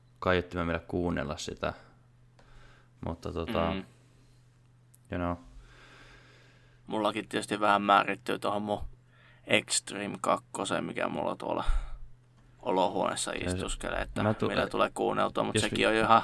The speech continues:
Speaker 2: semi hyvä.
Speaker 1: jos me nähdään, niin tota, me käy-, me soitetaan sille sun Extreme kakkosella sitä, koska mä haluan kuulla, että mihinkä edes sillä pääsee. Tota.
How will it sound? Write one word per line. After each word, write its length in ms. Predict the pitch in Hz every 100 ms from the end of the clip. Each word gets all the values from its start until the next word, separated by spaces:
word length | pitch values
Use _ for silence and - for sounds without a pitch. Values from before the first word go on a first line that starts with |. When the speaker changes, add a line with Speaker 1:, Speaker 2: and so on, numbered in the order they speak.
| -
Speaker 2:
semi 340 | - 113 117 110
hyvä. 160 | 110
Speaker 1:
jos 120 | 107 117
me 80 |
nähdään, 520 | 113 120 113 98 90 90
niin 220 | 92 - - - - -
tota, 640 | - 90 - 85 85 85 - - - - - - - - - - - - - - - - - -
me 200 | 90 90 -
käy-, 260 | 101 95
me 100 | 95
soitetaan 500 | - 104 98 - 87
sille 160 | 92 87
sun 400 | - 95 90 87 - - - - -
Extreme 400 | 90 - 87 85
kakkosella 640 | 87 90 - - 87 87 82
sitä, 200 | 87 85
koska 260 | 87 -
mä 80 | 87
haluan 300 | 90 85 85
kuulla, 420 | - 85 85 67
että 260 | - - - - - _ - - - - - - - - - - -
mihinkä 380 | 90 90 85 80
edes 240 | 82 82 -
sillä 240 | 85 78
pääsee. 480 | - 52 - - - - -
Tota. 340 | - - -